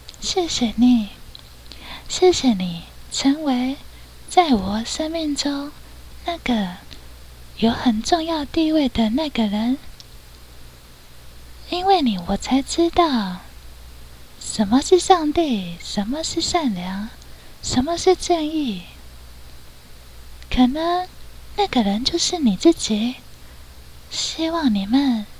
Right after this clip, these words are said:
都可以成为那个善良的人，去帮助别人的人。我在这里不是要提倡大家变得好像很慈悲一样，不是的，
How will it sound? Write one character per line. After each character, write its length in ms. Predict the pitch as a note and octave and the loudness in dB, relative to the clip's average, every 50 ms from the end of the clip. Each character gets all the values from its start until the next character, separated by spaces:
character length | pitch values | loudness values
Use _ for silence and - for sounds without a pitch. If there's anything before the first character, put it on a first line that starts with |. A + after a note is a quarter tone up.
| - - - - - - - - A#3 | -20 -20 -20 -20 -20 -18 -16 -4 0
都 160 | D#4+ E4+ E4+ | 0 0 2
可 160 | - - A#3 | 0 0 0
以 180 | B3+ C4+ C4+ B3 | 2 2 2 2
成 360 | - - - - - A3+ A3+ | 0 -2 -4 -10 -6 -2 2
为 140 | A3+ A#3+ B3 | 4 4 4
那 240 | B3 D4 D#4 D4+ C4+ | 4 2 0 -2 -2
个 180 | - A3 G3+ F#3 F3 F3+ - - - - - - - - - - | -2 -2 -2 -4 -4 -8 -14 -16 -18 -20 -20 -20 -20 -20 -14 -10
善 260 | - - - D#4 D4+ C4 | -8 -4 -2 0 0 2
良 240 | G#3 G3 F#3 F#3+ | 0 0 -2 -4
的 160 | G3 - A3+ A3 | -4 -4 -4 -4
人， 300 | G3 G3+ G3 G3+ A3 A#3 - - - - - - - - - - - - - - - - - | -4 -4 -4 -6 -8 -10 -12 -16 -18 -18 -18 -18 -18 -18 -20 -20 -20 -20 -20 -20 -12 -2 2
去 240 | - - - D4+ C4 | 2 2 2 0 -2
帮 280 | - D4 D4 D4 D4+ | 0 0 0 0 0
助 220 | D4+ - D4+ C#4 A#3+ | 0 -2 -2 -2 -2
别 180 | - F#3+ F#3+ | -4 -4 -2
人 220 | G#3+ A#3+ B3 A3+ G#3+ | 0 0 2 2 0
的 160 | A3 G#3+ G3 | 0 -2 -4
人。 320 | F3+ F3+ F3+ G3 A3+ B3 - - - - - - - - - - - - - - - - - - - - - - - - - - - | -4 -6 -6 -6 -8 -8 -10 -14 -18 -18 -18 -18 -18 -20 -20 -20 -20 -20 -18 -18 -18 -18 -18 -18 -18 -20 -20 -20 -20 -20 -18 -12 -4
我 120 | - - | -2 0
在 220 | A3+ - - F#4+ F#4+ | 0 2 2 2 2
这 220 | - - G4 F4 | 4 4 4 6
里 200 | C#4 A#3+ A3+ A3+ | 6 6 4 4
不 160 | A#3+ - - | 4 4 2
是 280 | D#4 - - - F4+ E4+ | 2 2 2 0 0 2
要 200 | E4+ F4 D#4+ C#4+ | 2 2 2 2
提 220 | B3+ - A#3+ B3 | 0 -2 -2 -2
倡 260 | B3+ - E4+ D#4+ C#4+ C#4+ | -2 -2 -2 -4 -4 -4
大 220 | C#4+ D4 C#4+ C4 | -2 0 0 0
家 380 | B3 - - C4+ C4 C4 C4+ C4+ - - - - - - - - - | 0 0 -2 -2 -2 -2 -4 -8 -12 -14 -16 -16 -16 -18 -18 -6 0
变 180 | - F4+ D#4+ C4+ | 2 2 4 4
得 100 | A#3 G#3 | 4 2
好 220 | F#3 F#3 G3+ G3 | 2 0 -2 -2
像 180 | - - D#4+ D#4 | -2 -2 -2 0
很 240 | D4 A#3 F#3+ F3 F#3+ | 0 0 0 0 -2
慈 300 | - - - - A3+ A#3 - | -2 -2 -2 -2 -4 0 2
悲 180 | C#4+ D4+ D4 | 2 2 4
一 140 | C#4 B3 A#3 | 2 0 0
样， 300 | A#3+ D4 D4+ C4 G#3+ F#3 F3 - | 0 0 0 -2 -2 -4 -2 0
不 80 | - C4 | 0 0
是 260 | - - - F#4+ E4+ | 0 0 -2 -2 0
的， 340 | D4 - A#3+ A3+ G#3+ G3+ F#3 | 0 0 0 0 -2 -2 -6